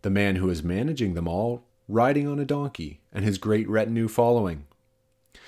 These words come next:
Henry has a fleet of ships waiting for him and the nobles and knights of England. His largest ship is the Great Harry.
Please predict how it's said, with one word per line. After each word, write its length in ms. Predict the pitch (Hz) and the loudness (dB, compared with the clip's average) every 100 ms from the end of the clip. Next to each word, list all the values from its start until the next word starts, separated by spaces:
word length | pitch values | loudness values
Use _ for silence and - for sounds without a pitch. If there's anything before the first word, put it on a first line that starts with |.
| - - | -20 -4
Henry 360 | 117 147 131 107 | 0 2 2 2
has 180 | 113 | 2
a 80 | 117 | 0
fleet 260 | - 123 131 | 0 2 2
of 100 | 120 | 0
ships 360 | - 156 - | 0 -2 -2
waiting 300 | 98 127 143 | 0 2 2
for 160 | 110 85 | 0 -4
him 180 | 78 80 | -4 -2
and 100 | 92 | 0
the 60 | |
nobles 480 | 95 117 139 95 82 | 2 2 2 0 -2
and 140 | 92 107 | 0 0
knights 260 | 139 - | 0 0
of 100 | 92 | -2
England. 480 | 117 131 85 73 73 - _ _ _ _ _ | 0 0 -2 -6 -14 -20 _ _ _ _ _
His 180 | 101 85 | -6 0
largest 460 | 90 104 120 135 - | 2 4 2 0 0
ship 240 | 151 - | -2 -2
is 200 | - 120 | -4 -2
the 120 | 120 117 | 2 0
Great 440 | 95 110 127 - | 0 0 0 -2
Harry. 540 | - 120 120 85 - | -2 0 0 -4 -10